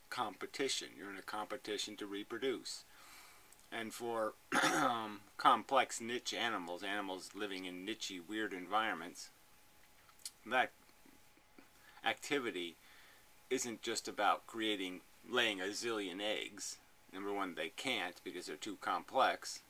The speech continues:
You can't just make complexity that way. Um, but yeah, the evolutionary mechanism doesn't provide opportunity for that kind of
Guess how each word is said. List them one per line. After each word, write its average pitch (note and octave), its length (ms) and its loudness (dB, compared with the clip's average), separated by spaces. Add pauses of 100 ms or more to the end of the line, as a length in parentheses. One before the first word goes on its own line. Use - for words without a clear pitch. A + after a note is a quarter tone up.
You - 120 -20
can't G2 260 -6
just - 280 -8 (280)
make G#2 440 -4
complexity F2 760 -2
that E2 260 -2
way. E2 300 -2 (580)
Um, A2+ 380 6 (1200)
but A#2 180 0
yeah, C3 120 4
the A2 200 0
evolutionary A2+ 600 -2
mechanism G2+ 640 -2 (260)
doesn't G#2 360 -6
provide G#2 340 6
opportunity G2+ 600 0
for - 180 -10
that D#2 220 -2
kind E2+ 280 -2
of D#2+ 160 -12